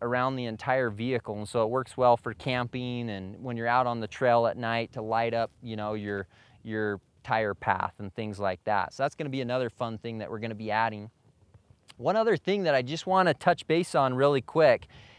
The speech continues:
is the drivability of this truck. So this truck has been blowing us away. It has a nine-speed transmission. It's a V six motor.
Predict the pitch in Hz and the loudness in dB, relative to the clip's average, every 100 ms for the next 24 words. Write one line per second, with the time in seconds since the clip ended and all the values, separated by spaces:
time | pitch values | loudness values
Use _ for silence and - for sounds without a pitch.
0 | - - 143 135 143 120 135 170 156 131 | -12 0 2 2 -2 4 8 8 6 4
1 | 143 151 147 120 113 107 110 - - 127 | 6 8 6 4 2 2 -2 -2 -2 4
2 | 110 80 - - 123 110 - - - _ | 4 4 -4 2 4 4 2 -10 -20 _
3 | - 208 - - 208 196 151 - 147 127 | 4 4 4 2 8 8 8 2 -4 0
4 | 156 151 120 110 127 143 147 139 131 - | 0 0 0 0 2 2 2 2 0 0
5 | 120 120 113 101 131 147 151 139 131 147 | 2 4 4 2 4 4 4 0 0 0
6 | 160 - 156 139 - 147 143 123 123 - | -4 -6 -8 -6 -4 -2 -2 -2 -2 -2
7 | 123 120 - 104 135 143 - 143 135 - | -4 -4 -4 -4 -4 -6 -2 -2 -2 -2
8 | 123 120 120 120 | 4 6 6 2